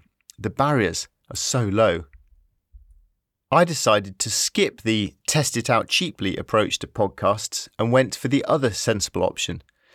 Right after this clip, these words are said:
Spend enough money up front to coerce you into action and commitment. I did this because there was not enough time before my trip to experiment and because I'm generally impatient.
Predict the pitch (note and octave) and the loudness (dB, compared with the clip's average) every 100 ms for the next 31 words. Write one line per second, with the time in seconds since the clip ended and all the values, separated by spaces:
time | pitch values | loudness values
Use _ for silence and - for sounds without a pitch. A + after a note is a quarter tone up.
0 | - _ _ - - C3 C3 B2 - A#2+ | -20 _ _ -10 2 4 4 0 0 2
1 | C#3 E3 - A#2+ A#2 - - - F#3+ C#3 | 2 0 0 0 0 0 -2 0 0 0
2 | - - - B2 A#2 - A#2+ A2 C3+ F3 | -2 -14 -4 -2 -2 -4 0 4 4 4
3 | C#3 - G#2 G#2 - - A#2+ - - A#2 | 2 0 0 -2 -4 -6 -8 -4 -2 -2
4 | - G#2 G#2+ G#2 F2+ - - _ _ _ | -4 -6 -2 -2 -4 -12 -14 _ _ _
5 | _ _ - - C3+ D#3 F3+ A#2 G2 - | _ _ -20 -2 2 4 2 0 -4 -4
6 | G#2 - G#2+ G2 G#2+ G#2 A#2 - A#2+ G#2+ | -8 -2 -2 0 -4 0 0 2 0 -2
7 | - - C3 A#2 G2+ - C3 A2 G2 - | -4 2 2 2 -2 -2 0 0 -2 -4
8 | F#2+ - G#2 - - D3 G2 - - - | -6 -6 -6 -2 2 2 0 -8 -14 -18
9 | _ - E3+ B2+ A#2+ G#2 G#2 G#2 - A#2+ | _ 0 0 0 -2 0 0 0 2 2
10 | A2 G2+ G#2 - G#2+ G2+ A#2 G2 - - | 2 0 -2 -2 -6 -4 -2 -2 -4 -14
11 | - | -16